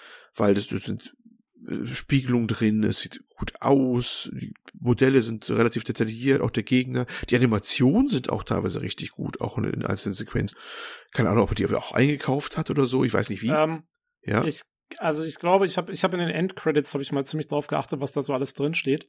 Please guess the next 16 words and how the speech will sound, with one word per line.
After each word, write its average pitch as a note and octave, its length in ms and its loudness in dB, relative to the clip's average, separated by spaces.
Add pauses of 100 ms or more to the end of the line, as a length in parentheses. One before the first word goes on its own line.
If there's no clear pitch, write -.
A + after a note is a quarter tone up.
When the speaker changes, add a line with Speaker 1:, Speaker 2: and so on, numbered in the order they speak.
(120)
Speaker 1:
Mhm. C3 260 0 (320)
Speaker 2:
Ähm, D3 420 4
und D3 200 0
es D3 120 0
steht, E3+ 600 0 (260)
äh, D3 280 4
praktisch - 520 -4
bei - 260 0
allen F3 540 -4 (100)
Assets, F#3 680 -2
also C#3+ 400 2
sowohl C#3+ 600 4
hier C#3+ 220 -2
so, C#3 400 0
ne, E3 260 -2
Grafik, D#3 380 -2